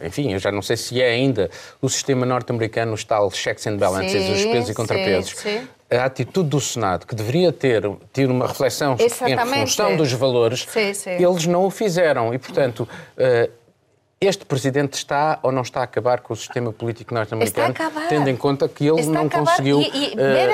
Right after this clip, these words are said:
Speaker 2: a Nancy Pelosi, eh, eh, com essa atitude, demonstra também o grau, eh, de, de, de, de, de inquietação, de dis-,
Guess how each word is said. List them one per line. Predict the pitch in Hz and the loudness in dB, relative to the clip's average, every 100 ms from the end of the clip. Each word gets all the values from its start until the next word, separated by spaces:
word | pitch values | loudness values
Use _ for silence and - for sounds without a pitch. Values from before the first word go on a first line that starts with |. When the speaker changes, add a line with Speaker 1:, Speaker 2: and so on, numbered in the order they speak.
| 403 | 2
Speaker 2:
a | |
Nancy | 311 294 - 247 | 0 -2 -4 -2
Pelosi, | 233 196 151 156 - 160 - _ - - _ - | 0 0 0 -4 -10 -12 -18 _ -20 -20 _ -10
eh, | 170 - _ _ _ _ _ _ _ _ | -8 -8 _ _ _ _ _ _ _ _
eh, | - - | -12 -2
com | 220 | 2
essa | 269 359 349 | 2 0 -6
atitude, | 339 202 180 151 160 202 240 _ | -6 -8 -8 -10 -8 -10 -12 _
demonstra | 185 226 311 - 349 | -6 -4 -4 -8 -8
também | 339 226 190 | -8 -6 -4
o | 269 | -4
grau, | 202 170 170 175 262 - _ _ _ _ _ | -4 -4 -6 -12 -16 -20 _ _ _ _ _
eh, | 180 269 _ _ - _ - | -10 -10 _ _ -20 _ -4
de, | 202 247 | 0 0
de, | 233 240 226 | 0 -4 -2
de, | 233 | -4
de, | 220 240 226 | -4 -6 -6
de | 247 233 185 - _ 185 240 | -6 -6 -10 -18 _ _ -10
inquietação, | 226 233 226 202 262 254 285 294 294 - - - - | -8 -4 -4 -4 -2 0 0 0 -6 -16 -20 -16 -4
de | 190 247 | -2 0
dis-, | 254 | -2